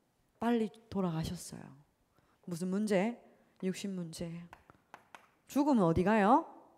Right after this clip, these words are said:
이삼칠에 오천에 버려진 이 사람들이 복음 안 받으면 어디 가요?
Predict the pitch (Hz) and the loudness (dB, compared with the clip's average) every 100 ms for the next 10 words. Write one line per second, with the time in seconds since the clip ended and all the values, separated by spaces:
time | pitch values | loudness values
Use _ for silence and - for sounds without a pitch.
0 | _ _ _ _ _ _ _ _ _ _ | _ _ _ _ _ _ _ _ _ _
1 | _ _ _ _ 226 269 294 330 330 320 | _ _ _ _ 6 8 8 6 2 0
2 | 269 240 190 202 - 254 233 220 202 233 | 2 4 6 6 4 0 0 4 6 6
3 | 220 202 185 208 202 208 185 147 156 208 | 6 2 -2 -2 0 0 0 -2 -2 -2
4 | 185 147 - _ _ _ _ _ _ - | -2 -6 -14 _ _ _ _ _ _ -20
5 | - 208 269 370 233 170 165 196 233 156 | 4 6 8 8 6 6 4 4 2 2
6 | 160 185 247 311 185 269 359 | 2 6 6 8 6 4 2